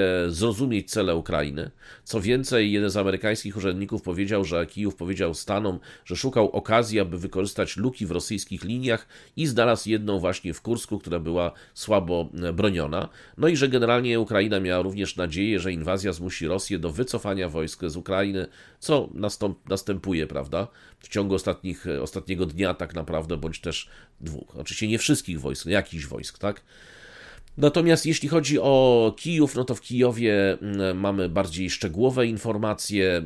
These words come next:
E, otóż, e, Podoliak, e, powiedział tak: „Rosja jest pewna, że jej terytorium jest nieform-, jest, e, nienaruszalne i nikt nie zniszczy logistyki i inf-, a, i infrastruktury wojny, no, na terenie Rosji. Natomiast, no, dzisiaj Ukraina pokazuje, że tak nie jest”. No i to jest faktem, że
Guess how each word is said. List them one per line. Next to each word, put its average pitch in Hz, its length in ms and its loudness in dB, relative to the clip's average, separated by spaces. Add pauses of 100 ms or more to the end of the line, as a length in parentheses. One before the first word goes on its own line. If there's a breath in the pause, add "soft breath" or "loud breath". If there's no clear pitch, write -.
(100)
E, 87 180 0
otóż, 85 440 -4
e, 85 480 0
Podoliak, 110 680 2
e, 90 240 0
powiedział 90 520 -2
tak: 71 300 -10 (120)
„Rosja 117 280 -2
jest 104 140 -4
pewna, 117 320 0
że 92 140 -2
jej 87 120 0
terytorium 98 500 -2
jest 85 160 -6
nieform-, 92 340 -4 (300 loud breath)
jest, 107 340 -2
e, 92 240 2
nienaruszalne 117 800 2
i 98 60 -2
nikt 101 220 -6
nie 101 120 -2
zniszczy 95 380 -6
logistyki 92 680 -4 (260 loud breath)
i 131 160 2
inf-, 110 160 -2
a, 95 220 -2
i 110 420 -4
infrastruktury 98 760 -2
wojny, 90 320 0
no, 85 180 -4
na 98 120 -2
terenie 92 340 -2
Rosji. - 340 0 (400 loud breath)
Natomiast, 107 540 0
no, 113 80 -2
dzisiaj 113 280 0
Ukraina 101 420 2
pokazuje, 92 480 -2
że 92 120 -2
tak 90 220 -6
nie 73 100 -8
jest”. - 200 -14
No - 60 -4
i - 60 -4
to - 80 -2
jest - 140 -2
faktem, 95 380 -2
że 78 180 -2